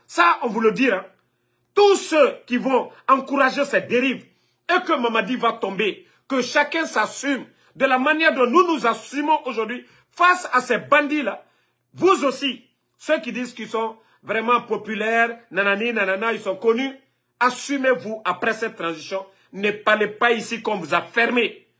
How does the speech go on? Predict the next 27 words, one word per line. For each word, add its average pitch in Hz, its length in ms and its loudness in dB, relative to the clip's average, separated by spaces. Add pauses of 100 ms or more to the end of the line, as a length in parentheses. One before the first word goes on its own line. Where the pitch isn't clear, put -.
(120)
Assumez-vous. 247 800 2 (340)
Parce 247 180 0
que 262 100 2
Tina, 311 480 2 (760)
quand - 140 6
ça 262 140 -2
va 254 120 0
changer, 233 440 0 (220)
ne - 120 4
venez 240 240 4
pas 302 180 4
vous 240 140 -2
arrêter 214 300 0
devant 202 260 0
les 180 120 -2
gens. 220 240 -4 (260)
Ah 285 200 6
non, 294 280 4 (220)
on 247 120 4
ne 254 100 4
nous 247 240 0
aime 247 160 0
pas. 277 320 2 (1800)
Eli 247 220 0
Kamano 226 360 2
était 202 280 0
là. 208 340 0